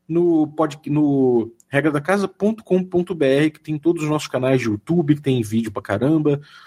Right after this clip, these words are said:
tem nosso Twitch lá, tem nosso Medium com conteúdo pra vocês. Então, tem bastante material pra vocês seguirem. E se curtiram, deixem um cinco, deixem cinco estrelas aí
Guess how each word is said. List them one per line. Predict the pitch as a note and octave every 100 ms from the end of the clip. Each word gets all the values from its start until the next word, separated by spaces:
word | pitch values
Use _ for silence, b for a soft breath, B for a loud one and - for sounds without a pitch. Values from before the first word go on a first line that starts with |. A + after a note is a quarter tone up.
| B _ -
tem | B2+ B2+ A#2 A2 G#2+
nosso | A#2 A2+ -
Twitch | G#2+ B2 E3+ D3 A2
lá, | G#2+ D3 E3 D3+
tem | D3 B2+
nosso | B2+ C3 A#2+
Medium | A2 A2 D#3 E3 C#3 D3+ C#3+
com | - B2 A2+
conteúdo | A#2 A#2 A2+ A#2 A2+
pra | A2
vocês. | G2 G2 C#3 C#3+ C#3
Então, | D3
tem | C#3+ D#3
bastante | D3 - D3 D3
material | C#3+ C3+ B2
pra | A#2+
vocês | - B2+ - b b -
seguirem. | - A#2+ A#2 D3+ E3+ E3+ B B -
E | D#3+
se | -
curtiram, | - - - F3+ E3
deixem | D#3 D#3+ D#3+
um |
cinco, | - - E3+ C3
deixem | D3 D3
cinco | D3 - E3+ -
estrelas | C#3+ - B2+ C#3 A#2
aí | A2+ B2